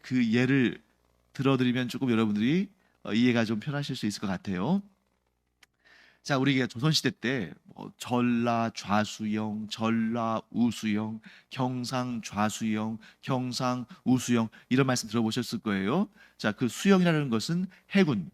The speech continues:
수군이 위치하는 곳이죠. 그때 우리가 머릿속으로 경상도를 한번 그려보세요.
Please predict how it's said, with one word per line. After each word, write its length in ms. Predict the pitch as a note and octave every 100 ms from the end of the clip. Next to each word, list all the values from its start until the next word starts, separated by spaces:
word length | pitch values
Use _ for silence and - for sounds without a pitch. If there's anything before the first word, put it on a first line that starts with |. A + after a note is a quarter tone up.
| -
수군이 480 | - G3 F#3+ E3
위치하는 420 | B2+ G#2 A#2+ A2+ A2
곳이죠. 560 | F#2 - A#2 F3 A3+ _ - - - -
그때 440 | D#3+ E3+ C3+ E2+ - -
우리가 240 | D3+ D#3+
머릿속으로 720 | C3 C#3+ E3 D#3 B2 C#3 C#3+ _ _ - _
경상도를 760 | - C3 C#3+ E3+ D#3+ D3+ C#3+
한번 280 | C3+ B2+ C3
그려보세요. 720 | A2 A2+ G#2+ G2+ G2 F#2+ F#3